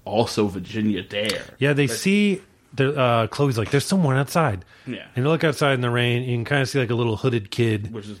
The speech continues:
Speaker 1: Virginia Dare, little girl.
Speaker 2: Yeah, and then she w-, walks, like, past, like, I don't know, the frame of the window or
Speaker 1: Yeah,
Speaker 2: something, and
Speaker 1: and
Speaker 2: then
Speaker 1: she
Speaker 2: the
Speaker 1: just becomes
Speaker 2: Yeah.
Speaker 1: the, yeah, it's a, it's a, it's a jump cut instead of a morph 'cause they can't afford <laughs> special effects.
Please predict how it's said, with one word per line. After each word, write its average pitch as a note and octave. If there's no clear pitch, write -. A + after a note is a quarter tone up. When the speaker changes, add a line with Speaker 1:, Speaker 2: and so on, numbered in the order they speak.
Speaker 1:
Virginia G2
Dare, F#2
little F#2
girl. E2+
Speaker 2:
Yeah, A2+
and A#2
then B2+
she B2+
w-, C3+
walks, C3+
like, C#3
past, C3
like, A#2+
I A#2+
don't A#2+
know, A#2
the G#2
frame A#2
of A2+
the A2+
window A#2
or B2+
Speaker 1:
Yeah, A#2+
Speaker 2:
something, C3+
and C3
Speaker 1:
and C3
Speaker 2:
then C3
Speaker 1:
she B2
Speaker 2:
the B2
Speaker 1:
just C3
becomes G2
Speaker 2:
Yeah. G#2+
Speaker 1:
the, G2+
yeah, F#2+
it's G#2
a, D#3+
it's D3
a, C3+
it's C#3
a C3+
jump C3
cut C3+
instead A#2+
of A2+
a A#2
morph A2
'cause G2+
they G#2+
can't G#2
afford C#3
<laughs> -
special C#3
effects. G#2+